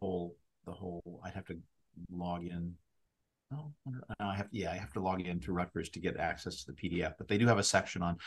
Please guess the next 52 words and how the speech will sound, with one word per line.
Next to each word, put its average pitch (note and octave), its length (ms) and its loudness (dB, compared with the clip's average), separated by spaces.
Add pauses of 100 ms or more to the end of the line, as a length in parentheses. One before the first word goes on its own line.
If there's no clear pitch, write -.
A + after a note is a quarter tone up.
(240)
food G#2 200 4
safety F#2 340 4
of F2 100 6
traditional - 480 -2
sourdough E2 520 2
products. - 560 -2
So, - 200 -4 (720)
um, F2 200 2
so - 120 2
there C#3+ 160 12
is, E3 180 12
there D3 120 12
is C#3+ 80 12
probably A#2+ 320 12
some A2 180 8
information G#2 520 6
out A2 120 0
there, A2+ 300 4 (100)
uh, G2+ 200 2
in, G#2+ 240 0
in A#2 240 4
the A2 80 0
literature. D3 640 2
So, A2 460 4
I - 40 2
mean, C3+ 120 8
I C#3+ 40 6
guess G#3 180 6
it, G#3 100 2
it D3 140 8
all D#3+ 140 12
depends D3 400 2
upon, A#2 500 4 (500)
it G#2+ 100 0
depends A#2+ 260 8
on D3+ 80 10
the D3 60 8
level C3+ 220 10
of F3+ 80 8
salt, - 480 4 (140)
right? G2+ 340 0
And G#2+ 120 0
it G2+ 100 -4
depends G#2+ 300 2
upon G#2+ 540 2 (500)
it, A2 180 0
whether A2 260 4
you G#2+ 260 2
have G#2+ 200 2 (100)
yeast G2+ 520 2
that A2+ 120 8
are, G#2+ 140 4